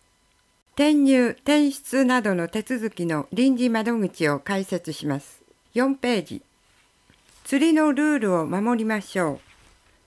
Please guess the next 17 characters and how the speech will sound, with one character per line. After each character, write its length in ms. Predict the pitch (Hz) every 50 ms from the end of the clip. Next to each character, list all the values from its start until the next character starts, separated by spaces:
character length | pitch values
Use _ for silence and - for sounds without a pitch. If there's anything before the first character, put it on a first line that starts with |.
| _ _ _
五 140 | - 214 220
ペ 260 | 220 - 277 269 240
ー 60 | 208
ジ。 220 | - - 131 - - _ _ _ _ _ _ _ _ _ _ _ _ _ _ _ _ _ _ _ _ _ _ _ -
四 180 | - - 262
月 280 | 262 311 320 294 - 269
の 160 | 269 269 262
休 260 | 262 - 277 269 262
館 300 | 262 262 247 240 220 196
日、 200 | 165 143 135 - - _ _ _ _ _ _ _ _
五 120 | - 208 202
ペ 240 | - 254 254 247
ー 60 | 214 170
ジ。 200 | - 113 - - - - _ _ - - _ _ _ _ - - _ _ _ _ _ _ _ _ -
暮 180 | - 254 262
ら 80 | 285 285
し、 400 | 277 - - 240 247 247 233